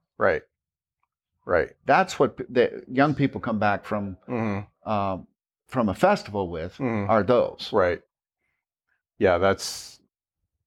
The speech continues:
Speaker 1: that's the experience I've had as well. The,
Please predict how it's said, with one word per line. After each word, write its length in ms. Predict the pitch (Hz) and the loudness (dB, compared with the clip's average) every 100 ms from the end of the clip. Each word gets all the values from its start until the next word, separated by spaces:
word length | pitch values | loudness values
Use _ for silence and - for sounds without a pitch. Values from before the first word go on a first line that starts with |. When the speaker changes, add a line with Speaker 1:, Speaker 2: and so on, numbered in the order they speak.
| - - 104 | -20 -18 2
Speaker 1:
that's 280 | 107 95 | 2 4
the 80 | 98 | 2
experience 480 | 85 - 92 78 80 | 2 2 0 0 2
I've 200 | 80 76 | 0 2
had 200 | 76 69 | -2 -2
as 140 | 73 | -2
well. 380 | 85 78 73 - _ | 2 4 2 -2 _
The, 320 | 92 80 87 | 0 0 -2